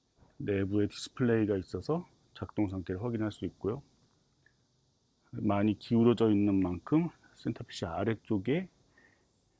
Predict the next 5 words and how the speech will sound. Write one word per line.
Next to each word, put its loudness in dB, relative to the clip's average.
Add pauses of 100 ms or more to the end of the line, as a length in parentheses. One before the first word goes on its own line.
(180)
약간 -4
높지만 0 (1500)
깊이 -6
들어가 0
있는 -2